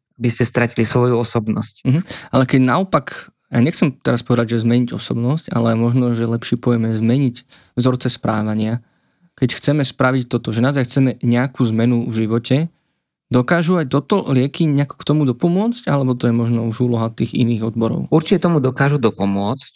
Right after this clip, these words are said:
Speaker 1: v tom, že vám pomôžu fungovať a pomôžu napríklad v určitých stavoch aj napríklad lepšie komunikovať napríklad so psychológom, hej, alebo vám pomôžu, mm, dať si odstup od nejakých situácií alebo od toho stavu, v ktorom ste.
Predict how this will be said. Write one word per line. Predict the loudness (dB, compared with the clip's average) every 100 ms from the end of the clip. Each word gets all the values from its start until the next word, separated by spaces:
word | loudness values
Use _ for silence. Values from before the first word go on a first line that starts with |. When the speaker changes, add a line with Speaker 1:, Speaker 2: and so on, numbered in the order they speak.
| -20
Speaker 1:
v | -18 -4
tom, | -2 0 -2 -4 -8 _ _
že | -6 -2 0 0 2 0 0
vám | 0 0
pomôžu | 2 2 0
fungovať | -2 -2 0 0 0 0 0 -2
a | -2
pomôžu | -2 -2 -2
napríklad | -2 -2 -4 -4 -4
v | -2
určitých | -2 -2 -4 -6
stavoch | -2 0 0 -2
aj | 0
napríklad | 0 -2 -2 -2
lepšie | 0 -2 -4 -2 -2 -4 -8 _ _ _
komunikovať | 0 2 0 -2 -2
napríklad | -2 -2 -4 -6
so | -6
psychológom, | -6 -10 -4 0 0 0 0 0 -2 -4 -2
hej, | 0 0
alebo | 0 0 0 0
vám | -2 -4 _
pomôžu, | -2 0 0 0 -2 -2 -6 -18 -14
mm, | -8 -4 0
dať | 0 0
si | -2
odstup | 0 0 -2 -6 -6 -6 -20 _ -8
od | -4
nejakých | -2 -2 -2 -4
situácií | -4 0 0 0 0 0
alebo | 0 0 0
od | 0
toho | -2
stavu, | 0 -2 -2
v | -2
ktorom | -2 0
ste. | -2 -2 -2